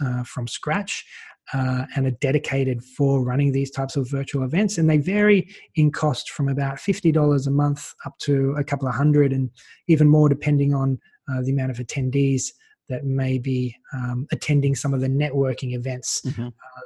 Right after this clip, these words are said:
Speaker 1: that are happening. So, uh, basically, if you wanted to get started, it would cost you, I would say, less than two hundred dollars to, to run your first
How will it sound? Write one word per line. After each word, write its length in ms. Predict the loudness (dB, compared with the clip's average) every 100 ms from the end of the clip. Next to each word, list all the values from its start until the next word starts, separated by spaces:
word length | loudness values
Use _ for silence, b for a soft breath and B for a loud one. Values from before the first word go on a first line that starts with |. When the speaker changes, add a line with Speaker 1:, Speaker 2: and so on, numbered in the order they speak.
| -10
Speaker 1:
that 180 | -8 -6
are 80 |
happening. 460 | -6 -6 -6 -6 -6 -12 B B B
So, 400 | -2 4 6 6 4 -4 _ _ 0
uh, 100 | 0
basically, 760 | 2 2 2 2 4 4 2 -10 _ _ -18
if 180 | 2
you 80 | 4
wanted 240 | 6 6 4
to 60 |
get 200 | 2 -2
started, 560 | -4 -4 0 4 2 2
it 160 | -10 0
would 240 | 2 2
cost 340 | -2 -6 -6 2
you, 320 | 4 4 2 B B B 0
I 60 | 2
would 180 | 2
say, 260 | 0 -2 0
less 280 | 0 -2 -2
than 160 | -2 -2
two 220 | 0 0
hundred 300 | 0 -2 -2
dollars 420 | 2 2 2 0
to, 260 | -2 -2 -2
to 160 | -2
run 420 | 0 2 0 0
your 300 | 0 0 0
first 640 | -4 -6 -2 -2 -4 -14